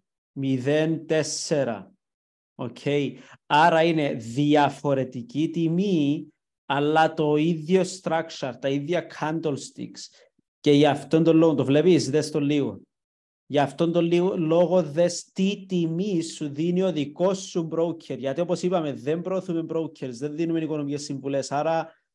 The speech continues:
όλοι οι μαθητές μας είναι σε όποιον broker θέλουν. Το ίδιο και ο Nick Gomez. Ο Nick Gomez είναι σε άλλον broker, εγώ είμαι σε άλλον broker. Στον broker μου είναι έτσι οι τιμές.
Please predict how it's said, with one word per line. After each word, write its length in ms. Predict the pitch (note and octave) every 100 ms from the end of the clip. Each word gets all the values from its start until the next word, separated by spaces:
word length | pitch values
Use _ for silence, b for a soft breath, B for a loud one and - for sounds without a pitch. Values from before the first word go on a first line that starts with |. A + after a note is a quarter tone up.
| _ _
όλοι 260 | D3+ D#3+ F3+
οι 40 |
μαθητές 520 | F3+ F3 E3+ E3+ E3
μας 340 | F#3 G3 G3 _ _ -
είναι 240 | D3 E3+
σε 140 | D#3+
όποιον 360 | E3 E3 E3 D#3+
broker 420 | D3+ E3 F3 - D3+
θέλουν. 580 | - D3+ D3 A#2+ A2+ B B _
Το 100 | C#3+
ίδιο 300 | C#3+ D3+ E3+
και 100 | E3
ο 80 | D#3+
Nick 180 | D#3 C#3
Gomez. 400 | E3 E3+ D3 A#2+
Ο 40 | C3
Nick 140 | C#3+
Gomez 240 | E3+ E3 E3
είναι 160 | E3
σε 140 | D#3+ D3+
άλλον 280 | E3+ F#3 F3+
broker, 360 | G3 F#3+ -
εγώ 160 | F3 D3+
είμαι 100 | E3
σε 140 | E3+
άλλον 240 | D#3+ E3+ D#3+
broker. 380 | C#3 B2+ - B2+
Στον 280 | B2 - B2+
broker 360 | D3+ F#3+ F#3+ F#3
μου 100 | E3+
είναι 140 | E3+
έτσι 300 | F3+ F3+ -
οι 20 |
τιμές. 480 | C3+ B2+ A#2 A2+ -